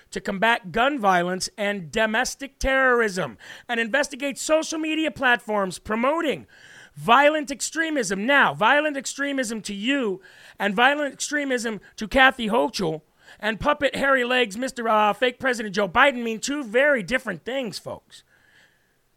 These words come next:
Violent extremism to you are the people who took down the towers. Maybe that was George <laughs> W. Bush. I don't know. Violent extremism to them is anybody wearing a maga hat,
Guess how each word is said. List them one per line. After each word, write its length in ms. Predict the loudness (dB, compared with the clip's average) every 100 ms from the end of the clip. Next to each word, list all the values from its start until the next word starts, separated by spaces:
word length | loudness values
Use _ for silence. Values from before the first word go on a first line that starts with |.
| _ _ _ 0
Violent 380 | 2 4 2
extremism 640 | -2 -4 -2 0 0 -2 -6
to 120 | -4
you 440 | -2 0 0 -4 -8 _
are 120 | -2 0
the 100 | 0
people 320 | -4 -4 -4
who 100 | -4
took 220 | -2 0
down 220 | 4 4
the 80 | 2
towers. 520 | 2 4 6 2 -2
Maybe 220 | -4 -2
that 160 | 2 2
was 240 | 2 2
George 340 | 2 0 0 -4 -10 -12
<laughs> 220 | -18 -14 -2
W. 320 | 0 0 -2
Bush. 240 | -4 -8 0
I 120 | 2
don't 100 | 4
know. 220 | 2 0 -4 _ _ _ -20 -2
Violent 340 | 4 6 6
extremism 560 | 0 -2 -4 -2 -4 -6
to 100 | -2
them 220 | 2 2
is 80 | 0
anybody 300 | -2 0 -2
wearing 260 | 0 0 0
a 40 |
maga 320 | 4 4 4
hat, 220 | 0 -4